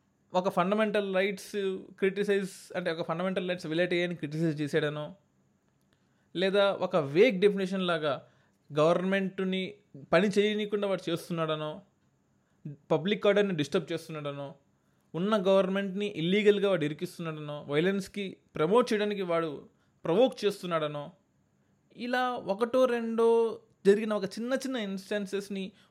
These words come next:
ఒక ఆడ ఒక, ఒక ప్రెస్ ముందు వచ్చి ఒక స్టేట్మెంట్ ఇచ్చాడు, లేదా పేపర్లో ఒక స్టేట్మెంట్ ఇచ్చాడు అని ఇలా చిన్న చిన్న వాటికి మీరు అరెస్ట్ చేయొద్దు. అలా చేస్తే it is not a good thing, అది మంచి మెసేజ్ వెళ్ళదు.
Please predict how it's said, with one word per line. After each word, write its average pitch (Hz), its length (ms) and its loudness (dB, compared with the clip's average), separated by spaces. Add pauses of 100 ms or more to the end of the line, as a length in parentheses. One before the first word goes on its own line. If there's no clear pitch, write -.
ఒక 180 120 -2
ఆడ 165 120 2
ఒక, 170 140 -4 (200)
ఒక - 140 -10 (300)
ప్రెస్ 180 260 -4
ముందు 196 200 0
వచ్చి 190 280 -4
ఒక 175 340 0
స్టేట్మెంట్ 175 520 -4
ఇచ్చాడు, 160 320 -2 (260)
లేదా 180 220 -2
పేపర్లో 185 440 0
ఒక 180 60 -8
స్టేట్మెంట్ 180 380 -4
ఇచ్చాడు 170 320 -2 (340)
అని 240 360 -4 (120)
ఇలా 226 200 0
చిన్న 226 240 -4
చిన్న 269 240 -4
వాటికి 233 420 -2
మీరు 208 220 -2
అరెస్ట్ 185 360 -2
చేయొద్దు. 151 360 -6 (800)
అలా 185 220 -2
చేస్తే 214 380 -2 (420)
it 202 100 -4
is 226 140 0
not 214 200 -2
a 190 100 -4
good 165 200 -4
thing, 143 180 -6 (100)
అది 175 180 -4
మంచి 190 300 -6
మెసేజ్ 196 320 -2
వెళ్ళదు. 143 260 -6